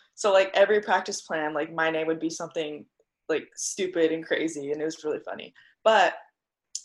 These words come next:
I always get Becerra, and then I have people, like, I remember in school, like, we'd have teachers that,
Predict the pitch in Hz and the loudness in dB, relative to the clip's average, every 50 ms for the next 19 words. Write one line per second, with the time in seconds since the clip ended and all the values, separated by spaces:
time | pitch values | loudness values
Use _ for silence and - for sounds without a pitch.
0 | _ _ _ _ _ _ _ _ _ - 190 190 202 220 220 220 214 220 214 185 | _ _ _ _ _ _ _ _ _ 0 2 4 4 4 4 2 0 2 2 2
1 | - - 226 - - 196 160 160 160 165 180 214 - _ _ - _ _ _ _ | 2 0 -8 -4 -2 0 2 2 2 0 -2 -4 -12 _ _ -20 _ _ _ _
2 | _ _ _ _ _ _ _ _ _ 190 190 185 175 170 165 165 185 196 196 190 | _ _ _ _ _ _ _ _ _ 0 0 2 0 0 0 0 0 0 0 0
3 | 190 190 - 208 185 - 180 170 160 175 170 165 - _ _ _ _ _ 175 185 | -2 -2 -4 -10 -8 -2 -2 0 0 0 -2 -4 -8 _ _ _ _ _ -4 -2
4 | 180 185 175 180 175 170 - - - - 170 160 156 156 151 151 156 156 - 165 | -2 -4 -2 -4 -4 -4 -6 -12 -6 -2 0 0 2 2 0 -2 -2 -6 -8 -6
5 | 160 156 151 - - 165 160 - 156 160 156 151 151 170 - - | -6 -8 -8 -8 -14 -12 -8 -6 -6 -6 -4 -6 -6 -6 -6 -8